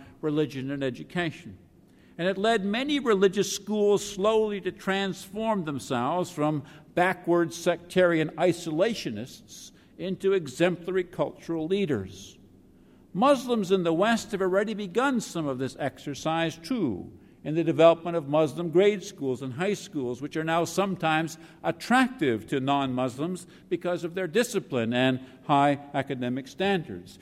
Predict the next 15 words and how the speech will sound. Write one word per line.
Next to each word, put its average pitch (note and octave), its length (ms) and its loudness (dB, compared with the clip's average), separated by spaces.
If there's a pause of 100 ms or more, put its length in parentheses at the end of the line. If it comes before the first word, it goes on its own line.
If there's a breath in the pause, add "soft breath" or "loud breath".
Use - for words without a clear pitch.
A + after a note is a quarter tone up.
(160 loud breath)
And F#3 120 -4
one F3 180 0
can F#3 200 -2
imagine F3+ 520 2
in B2+ 120 0
the B2+ 40 -2
next C3+ 360 0
decade C3+ 420 0
or A#2+ 120 2
two C#3+ 640 4
arising C#3+ 540 4
alongside D3+ 920 2
a B2+ 120 2
Notre B2+ 300 -2
Dame D3 480 2